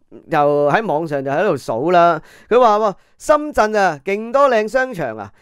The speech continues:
啊，誒，誒，誒，啲商場又大啦，啊，又，又正啦，咁，呃，正過澳門好多喎，啊，咁又多好嘢食咯喎，啊，咁啊，更加呢，佢話啦，澳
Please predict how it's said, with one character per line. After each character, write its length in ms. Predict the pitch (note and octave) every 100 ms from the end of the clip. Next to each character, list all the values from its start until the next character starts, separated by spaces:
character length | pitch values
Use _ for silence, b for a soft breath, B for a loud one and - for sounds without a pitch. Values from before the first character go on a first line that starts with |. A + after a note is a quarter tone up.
| b
啊， 260 | E3 A#3+ A#3+
誒， 480 | F3+ F#3 F#3 F#3 - - - _
誒， 220 | F3 F3+ F3+ -
誒， 160 | F3+
啲 260 | F#3+ B3 B3
商 200 | A#3+ B3
場 140 | D#3+
又 120 | D3 D#3
大 240 | D3+ D#3
啦， 80 | F#3+ G#3 G#3
啊， 280 | D#3+ E3+ F#3
又， 260 | D#3 D#3 D#3+
又 180 | D3+ D#3+
正 320 | - E3+ F3
啦， 260 | G3 G3 F#3+ b b
咁， 260 | G#3 B3 - _
呃， 100 | F3+ - - -
正 400 | G#3 G3+ G#3+ G#3+
過 80 |
澳 200 | G3+ G#3
門 220 | G3+ A#3 A#3
好 120 | D#3+ F#3 A3+
多 540 | G#3+ G3+ F3+ D3 A#2
喎， 20 | C3
啊， 240 | G#3+ G3+ B B -
咁 380 | B3 C#4+ C#4 A#3+ _ _ _ D#3+
又 160 | F#3+
多 200 | G#3 C4
好 80 | G3+
嘢 180 | A3+ G#3
食 160 | G3 E3+
咯 140 | G3
喎， 120 | F#3+ F3
啊， 320 | D3 G3+ G3
咁 160 | A3 A#3+
啊， 40 |
更 200 | G3 G#3+
加 140 | A3+ A3+
呢， 180 | A3
佢 80 | F3+
話 160 | E3+ D#3+
啦， 60 |
澳 140 | F3